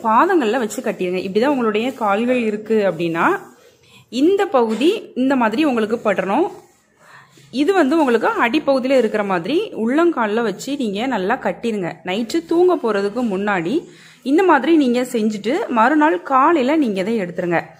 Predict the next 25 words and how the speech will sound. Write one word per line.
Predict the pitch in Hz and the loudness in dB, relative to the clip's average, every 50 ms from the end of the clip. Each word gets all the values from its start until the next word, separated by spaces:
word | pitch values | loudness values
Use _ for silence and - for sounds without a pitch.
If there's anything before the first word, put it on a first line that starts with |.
| - - _ - - | -20 -20 _ -10 -2
இந்த | 247 277 320 427 427 | 0 2 2 4 4
மெத்தட் | 381 277 214 - 233 262 247 | 2 2 2 0 0 0 2
நீங்க | 247 226 202 190 226 294 | 2 0 0 0 0 0
தினமும் | 277 220 190 233 254 302 311 330 349 339 | 0 0 0 2 4 4 4 4 4 2
ஃபாலோ | - 233 202 202 214 | 2 2 2 2 2
பண்ணிட்டு | 214 220 208 208 196 208 | 0 -2 -4 -4 -2 -2
வரலாம். | 208 180 170 160 165 233 339 415 - - - - - - _ | 0 0 0 2 2 2 0 0 -4 -8 -16 -20 -20 -14 _
இது | 262 262 330 | -4 0 2
வைக்கிறதுனால | 311 247 220 - 330 349 330 320 294 254 277 320 | 2 2 2 2 0 2 4 4 4 4 4 2
சளி | 330 - 269 254 277 311 | 2 0 0 0 0 0
பிடிக்குமா | 311 302 254 247 262 254 254 262 262 | -2 -2 -4 -4 -2 -2 0 0 0
அப்படின்னு | 254 233 202 226 240 226 233 | 0 0 0 -2 -2 -2 -2
சொல்லி | 233 226 247 | -2 -2 -2
நீங்க | 247 226 220 214 | 0 0 -2 -2
யோசிக்க | 196 190 208 208 - 214 226 | -2 -4 -4 -6 -8 -8 -6
வேண்டாம். | 220 185 170 185 254 370 440 - | -4 -4 -2 0 0 0 -2 -2
சளி | - 240 214 214 277 | -2 -2 -2 0 0
போன்ற | 285 277 254 247 226 208 202 214 214 | -2 -2 -2 -2 -2 -2 -4 -6 -8
பிடிக்குது | - 233 214 220 233 226 208 233 | -10 -8 -6 -4 -4 -2 0 0
அப்படிங்கிறது | 226 202 202 190 180 180 208 269 | -2 -2 -2 -2 -2 0 0 0
உங்களுக்கு | 262 226 214 202 202 196 | 0 0 -2 -4 -4 -6
இருக்காது. | 185 185 196 175 156 175 269 381 - - - - - - - - - | -6 -4 -4 -4 -2 0 -2 -2 -2 -6 -14 -20 -20 -20 -20 -12 -6
இதுவும் | 233 269 - 381 415 415 370 | -2 0 2 4 6 6 6
அப்படிதான் | 285 240 220 220 233 262 269 247 | 4 2 2 2 2 2 2 2
உங்களுக்கு, | 214 202 185 185 180 185 226 | 0 -2 -2 -4 -4 -2 -2